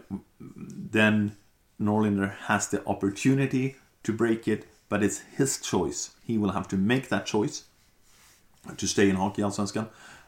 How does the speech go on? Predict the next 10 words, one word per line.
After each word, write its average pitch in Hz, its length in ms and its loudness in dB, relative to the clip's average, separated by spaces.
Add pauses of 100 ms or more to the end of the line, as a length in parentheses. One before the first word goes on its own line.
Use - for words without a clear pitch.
(240)
To - 80 -6
be 110 100 4
fair 92 460 0
and 95 160 0
honest, 90 400 -2 (220)
I 98 100 6
don't 95 140 2
think 90 140 -2
he 87 100 -2
will. 95 320 0